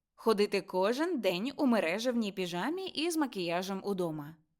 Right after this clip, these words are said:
Ось чисто цікаво було, чи працює ця схема в реальному житті. Ніфіга, мені набридло на третій день.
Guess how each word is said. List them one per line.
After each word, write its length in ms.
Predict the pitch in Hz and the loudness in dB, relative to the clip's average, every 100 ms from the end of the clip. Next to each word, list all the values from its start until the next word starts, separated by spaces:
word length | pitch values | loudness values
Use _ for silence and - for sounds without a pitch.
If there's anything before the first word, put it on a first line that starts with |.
| - | 2
Ось 260 | 302 269 | 2 2
чисто 360 | - 320 - 214 | 0 -2 0 -2
цікаво 400 | - 269 190 151 | -2 0 0 0
було, 300 | 165 170 165 | -4 -4 -4
чи 220 | - 294 | -4 -4
працює 540 | 269 247 233 247 349 370 | -2 -2 -2 -4 -2 -2
ця 180 | 277 | -2
схема 380 | 214 - 190 202 | -2 0 0 2
в 60 | 220 | 2
реальному 500 | 254 170 170 180 190 | 2 2 0 -4 -2
житті. 500 | 202 277 - 165 - _ _ - | -4 -4 -6 -10 -10 _ _ -8
Ніфіга, 680 | 370 339 320 339 294 247 160 - _ | -2 0 2 2 2 0 -2 -8 _
мені 260 | - 254 240 | 0 2 4
набридло 500 | 226 214 302 233 196 | 4 2 2 2 0
на 140 | 185 | 0
третій 440 | 190 208 220 240 277 | -2 -2 -2 -2 -4
день. 340 | 190 151 151 | -4 -6 -10